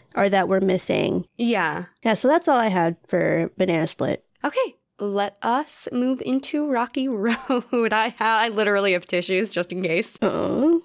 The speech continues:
Speaker 2: So my first Rocky Road is pretty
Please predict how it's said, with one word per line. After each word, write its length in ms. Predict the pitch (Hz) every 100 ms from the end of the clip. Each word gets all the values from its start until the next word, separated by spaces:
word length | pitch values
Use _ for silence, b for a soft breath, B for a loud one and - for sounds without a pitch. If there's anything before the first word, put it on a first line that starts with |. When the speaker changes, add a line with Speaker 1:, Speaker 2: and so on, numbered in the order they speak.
| _
Speaker 2:
So 800 | - - 247 226 214 214 214 208 - _ _
my 480 | 269 269 247 240 262
first 380 | - 240 269 -
Rocky 260 | 254 247
Road 300 | 220 214 208
is 580 | 196 208 202 - - - - _ _
pretty 640 | - 403 359 311 269 254